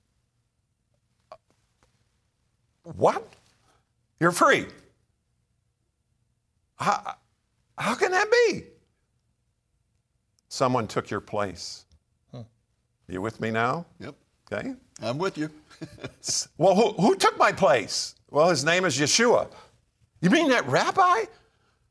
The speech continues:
Speaker 1: That one that some, many people say is the Son of God? He, he's taken my place? Yep. You're free.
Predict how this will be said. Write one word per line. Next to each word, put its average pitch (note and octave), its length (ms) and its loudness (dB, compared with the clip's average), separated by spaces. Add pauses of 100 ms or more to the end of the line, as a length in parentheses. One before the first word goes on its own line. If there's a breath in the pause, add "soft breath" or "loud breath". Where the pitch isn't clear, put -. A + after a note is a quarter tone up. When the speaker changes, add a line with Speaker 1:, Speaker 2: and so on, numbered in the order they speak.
(140)
Speaker 1:
That E3+ 160 0
one F#3+ 240 0
that A#3 80 2
some, - 320 0
many D#3+ 180 0
people C4 200 -8
say F3+ 180 -6
is A3+ 80 -8
the D3+ 60 -8
Son - 220 -8
of G3 100 -10
God? B2+ 180 -8 (180 loud breath)
He, D#4+ 220 -4
he's F#4 260 0
taken G4+ 320 -2
my G3+ 140 -2
place? - 580 -4 (720)
Yep. E3+ 400 0 (2000)
You're D3 140 0
free. G3 360 2